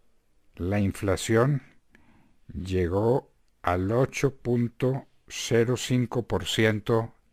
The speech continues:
en febrero en año corrido.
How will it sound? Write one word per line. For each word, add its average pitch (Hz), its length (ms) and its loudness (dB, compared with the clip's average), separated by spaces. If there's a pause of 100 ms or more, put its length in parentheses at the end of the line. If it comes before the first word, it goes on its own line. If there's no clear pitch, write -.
(140)
en 120 240 2
febrero 113 680 4 (520)
en 101 220 0
año 101 400 0
corrido. 82 640 -4